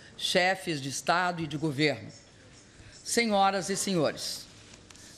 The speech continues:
permitam-me uma primeira palavra para expressar minha satisfação em ver um ilustre representante de Antígua e Barbuda,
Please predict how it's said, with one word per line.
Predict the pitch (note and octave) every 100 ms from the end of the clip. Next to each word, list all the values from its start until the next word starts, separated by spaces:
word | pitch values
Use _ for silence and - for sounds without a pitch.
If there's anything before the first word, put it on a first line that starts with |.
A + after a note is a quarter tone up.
| -
permitam-me | A#3+ A3+ B3 C4+ C4+ C4 B3+ C4 -
uma | G3+ G3+
primeira | G3+ F#3+ A3 C4+ C4
palavra | G3+ D#3+ D#3 F#3+ G#3 G3+
para | - F3+ E3
expressar | E3 - A3+ A3 - G3 G3+ G3+ - - - - - -
minha | G3+ A#3 A3
satisfação | - D4 D4 - B3 G#3 - E3 A#2+ - - -
em | G3 A3+
ver | F3 A3 A#3+ - - - - - - -
um | A#3
ilustre | A#3 G#3 C4 D#4+ - C4
representante | A#3 C4+ C4 B3+ A#3+ A#3+ G#3+ - E3 D3+ -
de | C#3 D#3+
Antígua | G#3+ G3+ - C4+ C4+ C4 B3+ -
e | A3+
Barbuda, | F#3 D#3+ D#3 D#3+ A3 A#3 A#3 A3+